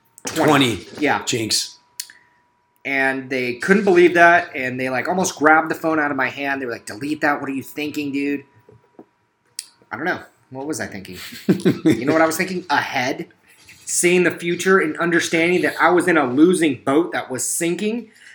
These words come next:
Speaker 1: and I was told to stay afloat, and now the Coast Guard is desperately searching for my lifeless corpse somewhere in the Indian Ocean.
Speaker 2: Yes.
Speaker 1: Where Jonathan Taylor laid me to fucking rest. So, fuck Jonathan Taylor.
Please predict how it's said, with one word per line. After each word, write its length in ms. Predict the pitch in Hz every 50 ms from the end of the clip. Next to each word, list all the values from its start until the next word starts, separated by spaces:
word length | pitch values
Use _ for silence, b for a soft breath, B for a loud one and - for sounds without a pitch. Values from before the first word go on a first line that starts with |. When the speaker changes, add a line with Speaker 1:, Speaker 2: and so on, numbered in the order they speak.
| B B
Speaker 1:
and 120 | 123 135 139
I 60 | 139
was 200 | 143 139 131 -
told 320 | - - 160 165 175 170
to 60 | 175
stay 220 | - - - 180 170
afloat, 540 | 160 160 - - 160 151 180 202 202 - B B B B B B B B _ _
and 200 | 139 139 143 139
now 200 | 160 180 190 202
the 100 | 196 190
Coast 320 | 190 185 175 175 170 -
Guard 180 | - 185 175 160
is 120 | 131 -
desperately 560 | - - - 175 185 185 - - 190 175 175
searching 420 | 156 - - 165 156 160 160 160 151
for 80 | - 151
my 120 | 135 131
lifeless 480 | 127 123 135 147 156 151 - 156 147 -
corpse 340 | - - 143 135 131 - -
somewhere 440 | - 156 151 151 156 151 151 151
in 140 | 156 143 143
the 180 | 135 135 127 123
Indian 240 | 117 117 117 113 110
Ocean. 360 | 101 98 95 - - - 95 - _ _ _ -
Speaker 2:
Yes. 440 | - - - - - - - - - - - -
Speaker 1:
Where 120 | - 120 123
Jonathan 400 | 120 131 139 143 151 147 156 147
Taylor 320 | 127 135 143 135 135 131 127
laid 240 | 123 123 120 110
me 80 | 120 120
to 80 | 117 110
fucking 480 | - - - - 117 104 - 117 107
rest. 520 | 104 92 87 69 - - - - - - -
So, 340 | 165 156 131 110 101 - - b b b b b b b b b b b b b b - _ - - 101 95
fuck 480 | - - - - - 175 214 233 - -
Jonathan 360 | 151 147 139 139 - - 139
Taylor. 580 | 123 135 131 131 127 131 131 127 127 - -